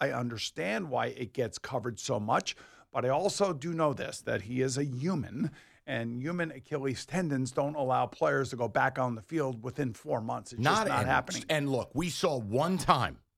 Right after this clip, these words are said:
Speaker 2: and only time I remember, Cam Akers was, what, twenty-one or twenty-two years old?
Speaker 1: Twenty-two, five months.
Speaker 2: Five months.
Speaker 1: Yeah.
Speaker 2: This is like ten days. I, I, come on. This is ridiculous.
Speaker 1: And by the way, same surgery, same surgeon. Uh, everybody, you know, is hoping that this is, uh,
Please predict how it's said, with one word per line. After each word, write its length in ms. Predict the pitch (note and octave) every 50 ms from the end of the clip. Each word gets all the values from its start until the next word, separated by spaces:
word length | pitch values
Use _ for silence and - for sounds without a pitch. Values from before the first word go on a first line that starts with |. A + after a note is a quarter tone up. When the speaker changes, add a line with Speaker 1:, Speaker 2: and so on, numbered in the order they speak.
| - -
Speaker 2:
and 140 | A2 A2+
only 320 | A#2 B2+ C3 D#3 E3 E3 D3+
time 220 | B2+ C3+ E3 D3
I 80 | D3 D3
remember, 400 | C#3+ B2 G#2 F#2+ F2 C#2+ C#2+ - - _ _ _ _ _ -
Cam 280 | - D#3 E3 F3+ F3
Akers 380 | E3+ F3 D#3+ - C#3+ C3 A2+ -
was, 140 | A2+ G#2 G#2+
what, 240 | A#2 G#2+ - -
twenty-one 600 | - - - - G#2+ A2+ B2+ B2+ B2 A#2 A#2 B2 C3
or 80 | A#2
twenty-two 480 | - - - C3 B2 B2+ B2 - - D3
years 200 | F#3+ G#3 G3 F3
old? 140 | D3+ C#3 C#3+
Speaker 1:
Twenty-two, 220 | - F2 F2+ F#2 - -
five 260 | - D#3 D#3 D3+ -
months. 320 | - D3 - - - - - -
Speaker 2:
Five 320 | - D#3 C#3+ C#3+ C#3 A#2+
months. 160 | G#2+ - - - _ - -
Speaker 1:
Yeah. 160 | F3 C3+ F#2+ - -
Speaker 2:
This 260 | C#4+ B3+ - - -
is 200 | G#3 F3 C3+ -
like 280 | F#3+ F3 E3 E3 -
ten 360 | - - E3 G3+ F#3+ G3 G3 F3
days. 580 | G#3+ A#3 C4 B3 G3+ - - - - - - - -
I, 80 | E3+ - -
I, 60 | E3+
come 260 | - - - D3+ C3
on. 60 | - - - _ _ -
This 160 | - C#3 - D3
is 120 | C#3+ -
ridiculous. 220 | A#2+ A#2 - A#2
Speaker 1:
And 80 | C3+ D#3+
by 120 | F3+ F#3
the 60 | F3 D#3+
way, 140 | C3 A#2
same 300 | A2 - - E3 E3+ D#3+
surgery, 580 | C#3 - - E3 D3+ C3+ A#2+ C#3+ C#3 C3+ C3+ C3 C3+
same 280 | C3 - C#3+ C#3 C#3
surgeon. 580 | C3 - C#3 B2+ B2 A2 A#2+ B2 A#2+ A#2+ A#2+ B2+ - -
Uh, 300 | A#2+ A2 G#2 G#2 G#2+ A2
everybody, 680 | B2 A#2 C3 B2 A2 B2 B2 A#2 A#2+ A#2 A2+ A2 G#2 _ _ _ _ _ _ -
you 60 | C3+
know, 140 | A#2+ A#2 A2
is 80 | G#2
hoping 320 | - C#3+ D#3 C#3+ C#3 A#2 A2
that 180 | G#2+ - - -
this 180 | B2+ A#2+ -
is, 260 | B2 A#2+ A2+ - -
uh, 240 | - B2 G#2+ G#2+ G#2+